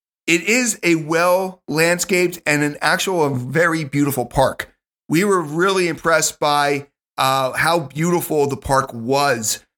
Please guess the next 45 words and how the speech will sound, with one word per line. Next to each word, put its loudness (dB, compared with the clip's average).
uh, 2
the -4
different -2
sections 0
walking -2
into 0
'em. -4
Um, 0
kudos 0
to 0
all 2
the -2
landscaping 0
and 0
all 0
that 2
kind 0
of -2
stuff 0
there. 0
Now, 2
when -4
it -10
comes 0
to 2
the 0
food, -2
uh, 2
we -2
only 0
got -2
one -2
meal 0
that 0
day. 0
We -2
got 2
it 0
at -2
the -12
barbecue 0
place. 0
It 0
was 2
decent, -2